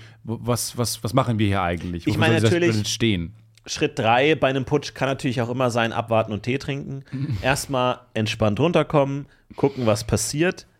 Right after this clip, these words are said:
Speaker 2: Wer sind so die Figuren, die sich rausarbeiten? Wer sind die neuen Anführer?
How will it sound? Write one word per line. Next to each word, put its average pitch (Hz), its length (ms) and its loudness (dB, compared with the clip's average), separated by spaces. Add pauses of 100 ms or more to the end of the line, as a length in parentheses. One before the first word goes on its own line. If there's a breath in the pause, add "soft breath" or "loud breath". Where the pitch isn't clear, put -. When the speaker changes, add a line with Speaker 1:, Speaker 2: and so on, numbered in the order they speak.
(100)
Speaker 2:
Wer 120 240 4
sind 123 240 -2
so 120 100 -2
die 110 140 -4
Figuren, 127 440 -2
die 151 60 0
sich 139 260 -6
rausarbeiten? 127 840 0 (340 loud breath)
Wer 123 260 4
sind 117 200 0
die 113 60 0
neuen 98 260 2
Anführer? - 480 -12